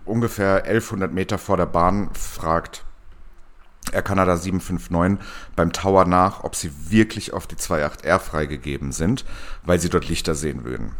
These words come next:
Ähm, der Lotse bestätigt die Freigabe und ergänzt,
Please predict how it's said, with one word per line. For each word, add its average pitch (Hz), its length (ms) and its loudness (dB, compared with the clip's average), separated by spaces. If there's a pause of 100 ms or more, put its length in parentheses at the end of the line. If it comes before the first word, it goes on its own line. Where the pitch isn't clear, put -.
(220)
Ähm, 80 720 0 (220)
der 87 100 4
Lotse 110 260 6
bestätigt 110 440 -2
die - 40 -6
Freigabe 95 560 4
und 87 480 -2 (300)
ergänzt, 90 580 0